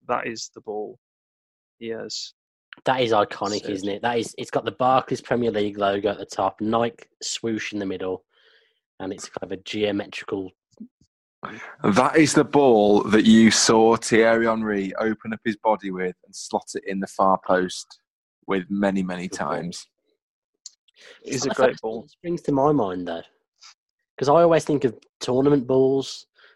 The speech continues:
Speaker 2: not necessarily domestic balls. I always think of, you know mine already. I think I've mentioned mine before. The, the iconic ball for me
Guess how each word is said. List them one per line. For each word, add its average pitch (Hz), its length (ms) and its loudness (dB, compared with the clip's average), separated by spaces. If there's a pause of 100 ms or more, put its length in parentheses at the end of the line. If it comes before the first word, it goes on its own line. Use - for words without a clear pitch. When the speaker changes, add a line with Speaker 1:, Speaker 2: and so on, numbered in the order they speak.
(120)
Speaker 2:
not 135 200 -2
necessarily 110 880 -2
domestic 113 540 -8
balls. 117 340 -4
I 113 100 0
always 110 180 -2
think 107 200 -8
of, 101 180 -6 (1500)
you 156 140 0
know 160 240 4
mine 104 240 0
already. 104 180 0
I 117 40 0
think 127 180 -2
I've 107 80 -4
mentioned 110 340 -4
mine 92 160 -6
before. 110 440 -4 (460)
The, 107 120 -8 (240)
the 135 100 2
iconic 147 580 0
ball 123 240 -2
for - 140 -6
me 101 500 -4